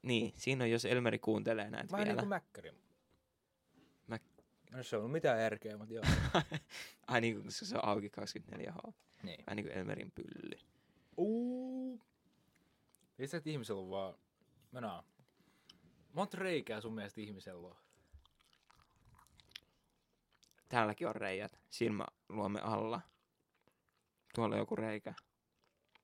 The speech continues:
Speaker 1: Tuossa on joku
Speaker 2: Kyynärkalvonen.
Speaker 1: kyynärkalvonen reikä.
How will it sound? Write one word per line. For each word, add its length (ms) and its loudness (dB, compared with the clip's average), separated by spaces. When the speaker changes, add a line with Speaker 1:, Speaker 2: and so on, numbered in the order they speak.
Speaker 1:
Tuossa 240 0
on 60 2
joku 120 -2
Speaker 2:
Kyynärkalvonen. 580 -2
Speaker 1:
kyynärkalvonen 140 -14
reikä. 320 -14